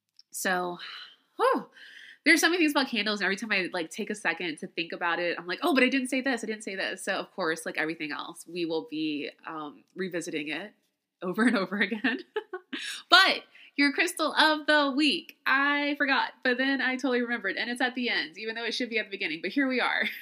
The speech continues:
<laughs> We're bad witches. We don't do anything the right way, but we get it done. Um, let's, I decided this week that, um, just right now, five seconds ago, <laughs> that our crystal of the week is going to be citrine. It is one of my favorites.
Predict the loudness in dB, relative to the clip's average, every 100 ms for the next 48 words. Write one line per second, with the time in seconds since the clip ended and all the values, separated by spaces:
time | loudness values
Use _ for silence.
0 | -16 _ _ _ _ -2 -2 -2 -2 0
1 | 2 4 2 4 4 4 2 0 0 0
2 | 2 2 2 2 -2 2 4 2 -2 -4
3 | -4 -2 2 4 4 2 4 4 4 -4
4 | -12 -14 -10 -10 -12 -2 0 0 -2 -6
5 | -10 -10 0 2 2 -2 -4 2 4 2
6 | 0 -2 -2 -4 -6 -2 0 2 2 2
7 | 0 -2 -6 -6 -6 -6 0 0 2 0
8 | -2 -2 -4 -4 -8 -4 0 0 -2 -14
9 | -8 -8 -10 _ -10 -6 -4 -4 0 2
10 | 4 4 4 2 -2 -4 -2 -4 -4 -2
11 | -4 -4 -8 -10 -8 -8 -6 -8 -8 -8
12 | -6 -6 -6 -6 -6 -6 -6 -14 _ -20
13 | -18 -2 4 4 2 -2 -2 0 0 0
14 | -4 -4 -6 -4 -4 -4 -4 -10